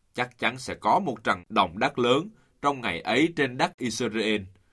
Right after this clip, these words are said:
Chúng sẽ lay động trước mặt ta. Những cá biển, những chim trời, những loài thú đồng và hết thảy những côn trùng bò trên đất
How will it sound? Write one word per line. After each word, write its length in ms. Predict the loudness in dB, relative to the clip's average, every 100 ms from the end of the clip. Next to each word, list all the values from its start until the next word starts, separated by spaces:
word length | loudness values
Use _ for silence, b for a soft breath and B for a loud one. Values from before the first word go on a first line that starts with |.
| _ _ _
Chúng 200 | -4 -4
sẽ 180 | -6 0
lay 220 | 4 4
động 300 | 4 2 0
trước 140 | -2 0
mặt 200 | -2 -4 4
ta. 300 | 6 6 2 _ _ _ _ _ _ _
Những 300 | -12 -10 -4
cá 180 | 2 4
biển, 340 | 4 0 -2 -10 _ -10
những 220 | -10 -6
chim 240 | -6 -4
trời, 380 | 2 2 2 -2 -10 _
những 220 | -8 -6 -2
loài 200 | -2 0
thú 200 | 0 4
đồng 260 | 2 2 -10 _ _ _
và 120 | -6
hết 280 | 0 0 2
thảy 240 | 0 0
những 180 | 0 -6
côn 280 | -2 -2 2
trùng 280 | 0 0 0
bò 220 | 0 0 -2
trên 160 | 0
đất 160 | 2